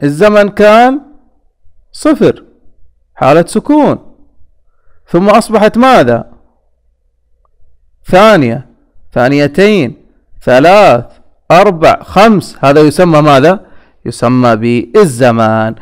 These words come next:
طيب، ما هي وحدة قياس التسارع؟ وحدة قياسه متر. لماذا؟ على ماذا أبناء الطلاب؟ متر لكل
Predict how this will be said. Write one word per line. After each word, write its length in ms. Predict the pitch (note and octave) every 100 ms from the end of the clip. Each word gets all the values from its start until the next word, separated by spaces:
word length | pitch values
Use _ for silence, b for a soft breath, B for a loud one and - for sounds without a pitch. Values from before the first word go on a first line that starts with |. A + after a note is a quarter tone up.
| b b b b -
طيب، 360 | B2+ A#2 G#2+ -
ما 200 | E3+ C4+
هي 160 | D#4+
وحدة 260 | C#4 G#3+ G#3+
قياس 440 | - G3+ F#3+ E3
التسارع؟ 840 | D#3 - C#3 D3+ F3 G#3 C4 C#4 - - -
وحدة 280 | C#3+ B2+ E3
قياسه 580 | - C3+ C#3 C#3+ - B2+
متر. 580 | D3 F3+ A#3+ C#4 D#4+ - - _ _ _ _ _ _ _ _ _ - _ _ _ -
لماذا؟ 580 | C3+ E3 F#3 C#3 A2+ - _ _ - _ _ _ _ _ _ _ _ _ _ -
على 220 | C3+ D#3
ماذا 360 | F#3+ F#3+ D3+ C#3
أبناء 200 | D3 C#3+
الطلاب؟ 460 | C#3 D3 C3 G#2
متر 500 | A#2+ F3 A#3 C4 D4 - _ _ b b b b -
لكل 840 | - B2+ B2+ - F3+ F3+ C3+ A2